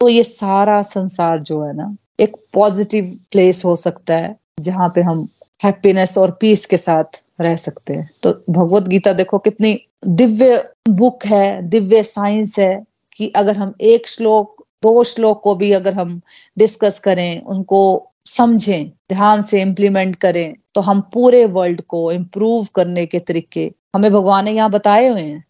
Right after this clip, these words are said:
है ना। स्पष्ट रूप में हर एक चीज भगवान ने हमें क्लियरली बताई है।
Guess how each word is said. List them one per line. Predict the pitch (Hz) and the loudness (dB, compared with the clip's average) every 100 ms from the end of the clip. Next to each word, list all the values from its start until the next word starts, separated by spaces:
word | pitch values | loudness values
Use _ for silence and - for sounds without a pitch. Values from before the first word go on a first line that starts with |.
| _ 269 | _ -18
है | |
ना। | - | -16
स्पष्ट | - - 311 - | -8 0 0 2
रूप | 262 247 | 2 4
में | 233 | 2
हर | 220 240 | 2 2
एक | 302 320 | 2 0
चीज | - 277 233 | -2 -2 0
भगवान | 202 185 180 175 | -2 0 0 0
ने | 185 | -2
हमें | 180 175 180 - _ | -4 -4 -8 -10 _
क्लियरली | 269 277 247 202 | 4 4 4 0
बताई | 175 170 151 147 | -2 -8 -12 -12
है। | 160 | -16